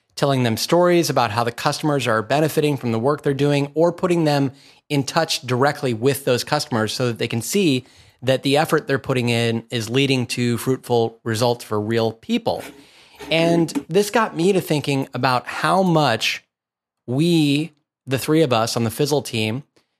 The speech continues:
spend time talking about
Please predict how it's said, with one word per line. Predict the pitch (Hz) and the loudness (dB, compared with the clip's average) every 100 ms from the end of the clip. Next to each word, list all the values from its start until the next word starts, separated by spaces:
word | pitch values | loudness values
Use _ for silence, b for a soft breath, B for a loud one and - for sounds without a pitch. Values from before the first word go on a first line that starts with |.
| _ _ - | _ _ -16
spend | - 165 180 185 | -4 0 2 2
time | 147 131 127 127 120 | 0 0 2 0 -2
talking | - 127 139 147 151 | -4 0 0 2 0
about | 123 117 113 117 113 | 2 2 2 0 -2